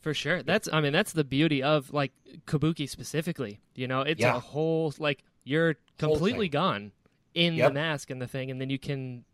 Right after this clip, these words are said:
Speaker 1: have more
Speaker 2: Yep.
Speaker 1: freedom, you know?
Speaker 2: Yep, yep, yep, yep. I agree.
Speaker 1: That's amazing. That's amazing.
Speaker 2: <laughs>
Speaker 1: What was it about the theater that got you in? You just, the performance moved you, just the whole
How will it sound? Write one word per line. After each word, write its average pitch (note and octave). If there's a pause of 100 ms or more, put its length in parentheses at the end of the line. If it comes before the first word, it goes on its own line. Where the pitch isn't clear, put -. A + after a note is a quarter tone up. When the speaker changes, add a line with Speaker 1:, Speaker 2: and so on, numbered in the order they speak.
(220)
Speaker 1:
have D#3
more D3+
Speaker 2:
Yep. -
Speaker 1:
freedom, F#3+ (340)
you B2+
know? A#2
Speaker 2:
Yep, B2
yep, C3 (100)
yep, C#3
yep. C3+ (280)
I G2+
agree. F#3+ (140)
Speaker 1:
That's G2+
amazing. G#2 (400)
That's A2
amazing. G#2+
Speaker 2:
<laughs> -
Speaker 1:
What F#3+
was A3
it A#3
about A3+
the G#3
theater G#3
that B2+
got C#3+
you D3+
in? D#3+
You C3
just, C3+ (160)
the C#3+
performance F#3
moved A#3
you, A#3+
just D3+
the C3
whole D3